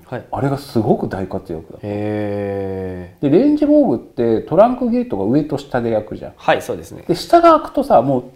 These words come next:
Speaker 2: た-、荷物奥届かないのよ。
Speaker 1: あー、はい、なるほど。
Speaker 2: そうそう、下が開くとね。
Speaker 1: はい。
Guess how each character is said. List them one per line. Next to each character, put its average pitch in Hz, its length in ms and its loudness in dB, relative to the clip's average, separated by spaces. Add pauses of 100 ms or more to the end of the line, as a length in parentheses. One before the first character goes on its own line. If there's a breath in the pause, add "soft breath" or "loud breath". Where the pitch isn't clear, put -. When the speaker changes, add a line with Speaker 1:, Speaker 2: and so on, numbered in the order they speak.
(140)
Speaker 2:
た-、 - 220 0
荷 220 120 4
物 330 120 10 (100)
奥 226 220 0
届 170 220 2
か 214 60 4
な 139 100 2
い 78 60 -6
の 58 60 -12
よ。 - 60 -14 (380)
Speaker 1:
あ 127 200 2
ー、 101 40 -4
は 113 140 0
い、 87 100 -8
な 110 120 0
る 101 60 -2
ほ 98 100 -8
ど。 85 120 -12 (140)
Speaker 2:
そ - 140 -6
う - 20 -8
そ 101 100 -12
う、 98 40 -10
下 101 200 -2
が 98 120 2
開 98 160 -2
く - 100 -12
と 71 80 -12
ね。 82 120 -10
Speaker 1:
は 113 100 -6
い。 - 40 -14